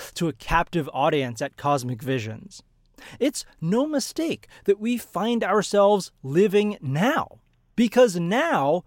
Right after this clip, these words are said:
is the time in which complex entities like life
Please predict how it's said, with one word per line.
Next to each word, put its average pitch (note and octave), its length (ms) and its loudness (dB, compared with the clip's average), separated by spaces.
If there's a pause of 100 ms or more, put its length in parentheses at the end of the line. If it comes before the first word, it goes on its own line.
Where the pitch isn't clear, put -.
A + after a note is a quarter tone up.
(240)
is A3+ 220 0
the A#3+ 120 4
time A#3+ 500 -2
in F3 220 -4
which F#3+ 260 2
complex G#3+ 720 -2
entities D3+ 720 -6
like E3+ 220 2
life B3+ 560 2